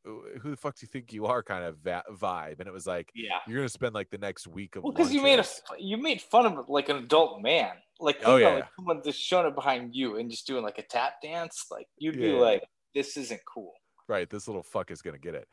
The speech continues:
Speaker 1: And he, he did. He made me come every day,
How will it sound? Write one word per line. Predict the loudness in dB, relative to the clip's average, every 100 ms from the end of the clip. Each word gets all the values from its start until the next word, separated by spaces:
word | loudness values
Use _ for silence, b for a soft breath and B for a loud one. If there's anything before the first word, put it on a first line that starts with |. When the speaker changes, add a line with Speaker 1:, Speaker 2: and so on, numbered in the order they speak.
| b b
Speaker 1:
And | -4
he, | -4
he | -2 -2
did. | -2 -2
He | -2
made | -6
me | -6
come | -6 -6 -6 -10 _ -10
every | -8 -6
day, | -2 0 -2